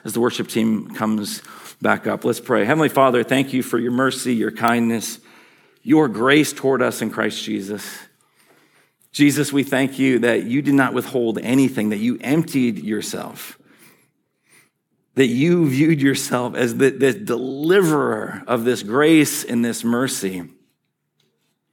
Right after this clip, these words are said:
Thank you that you took on our spiritual poverty and bankruptcy so that we could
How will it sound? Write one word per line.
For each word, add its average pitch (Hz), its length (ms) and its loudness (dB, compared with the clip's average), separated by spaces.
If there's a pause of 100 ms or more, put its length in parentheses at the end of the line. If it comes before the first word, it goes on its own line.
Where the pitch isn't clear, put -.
(500)
Thank 123 280 2
you 95 380 2 (560)
that 101 100 -4
you 117 200 4
took 131 300 2
on 117 220 0
our 113 180 0
spiritual 120 560 2
poverty 120 640 2
and 101 100 -2
bankruptcy 107 580 -2
so - 140 -6
that 98 140 -4
we 120 240 2
could 117 360 -4